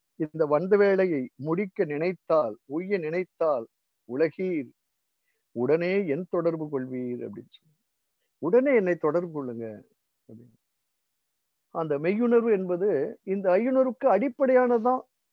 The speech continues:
ஆதார மூலம்தான் என்னது? மெய்யுணர்வுன்னு சொல்றாங்க. ஐயுணர்வுக்கு அடிப்படையாம் ஆதார மூலத்தை ஆறாவது அறிவாலே, பாருங்க, ஒரு அற்புதமான இது, tool நமக்கு வேணும் இல்லையா? எந்த ஒன்றை செய்யணும்னாலும் ஒரு சரியான tool வேணும், கருவி வேணும்.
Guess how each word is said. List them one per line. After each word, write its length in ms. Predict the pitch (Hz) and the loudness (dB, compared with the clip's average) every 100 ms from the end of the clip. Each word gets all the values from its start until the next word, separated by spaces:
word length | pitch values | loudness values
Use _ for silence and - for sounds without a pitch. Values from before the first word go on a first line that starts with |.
| _ _ _ | _ _ _
ஆதார 520 | 175 190 226 240 233 | 0 4 6 6 6
மூலம்தான் 580 | 202 196 202 202 202 220 | 4 2 2 2 0 0
என்னது? 400 | 196 196 151 127 - 156 | 0 -2 -4 -6 -6 -6
மெய்யுணர்வுன்னு 500 | 190 202 185 175 190 147 | -4 -4 -4 -4 -8 -12
சொல்றாங்க. 260 | 139 139 - _ 135 | -14 -14 -18 _ -10
ஐயுணர்வுக்கு 600 | 151 202 233 233 240 233 | -8 0 2 2 0 -2
அடிப்படையாம் 580 | 190 202 220 208 208 196 | -4 -2 0 2 2 0
ஆதார 500 | 165 185 196 196 185 | -2 0 2 4 2
மூலத்தை 800 | 156 175 175 - 185 135 135 220 _ _ _ _ _ _ _ _ | -2 0 0 -2 -6 -6 -6 -12 _ _ _ _ _ _ _ _
ஆறாவது 960 | 123 143 180 185 208 208 196 190 180 | -4 0 0 2 4 4 4 2 0
அறிவாலே, 500 | 160 156 147 139 127 - | 0 -2 -2 -2 -6 -8
பாருங்க, 360 | - 135 143 127 | -8 -8 -8 -12
ஒரு 140 | 127 | -12
அற்புதமான 720 | 117 - 160 151 165 190 214 | -14 -10 -10 -6 -4 -6 -6
இது, 300 | 139 135 120 - _ | -6 -6 -10 -12 _
tool 280 | 226 254 208 | -4 -2 -4
நமக்கு 300 | 170 151 147 | -4 -4 -2
வேணும் 220 | 170 175 | -4 -2
இல்லையா? 220 | 151 147 | -2 -2
எந்த 200 | 185 220 | 2 4
ஒன்றை 320 | 208 196 190 - 185 | 4 0 -4 -2 -2
செய்யணும்னாலும் 500 | 214 214 208 240 202 | 0 0 0 -2 -2
ஒரு 140 | 175 | -4
சரியான 460 | - 180 202 220 214 - | -2 0 2 0 -2 -6
tool 280 | 254 262 208 | -4 -4 -4
வேணும், 260 | 165 139 | -8 -10
கருவி 340 | - 175 214 202 | -4 0 0 -2
வேணும். 280 | 151 131 | -8 -12